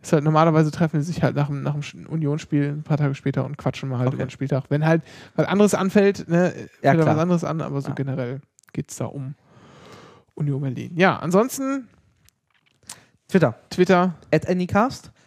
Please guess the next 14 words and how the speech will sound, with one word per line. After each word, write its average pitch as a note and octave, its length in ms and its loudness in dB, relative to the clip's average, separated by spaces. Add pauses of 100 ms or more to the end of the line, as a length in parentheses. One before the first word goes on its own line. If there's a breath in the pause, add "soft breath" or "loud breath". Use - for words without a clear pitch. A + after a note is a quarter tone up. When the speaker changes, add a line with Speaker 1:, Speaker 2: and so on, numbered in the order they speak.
Speaker 1:
Genau. C#3+ 140 0
Speaker 2:
A - 20 4
D D3 100 0
N - 160 -4
at - 200 -10
Anycast. F3+ 600 -4 (320 loud breath)
Äh, D3+ 200 0
flattert A#3 340 2
uns D4+ 320 -4
und G3 220 0
Speaker 1:
Flatter G3 340 4
auch F#3 140 2
at D#3+ 120 -2
Anycast. F#3 640 -2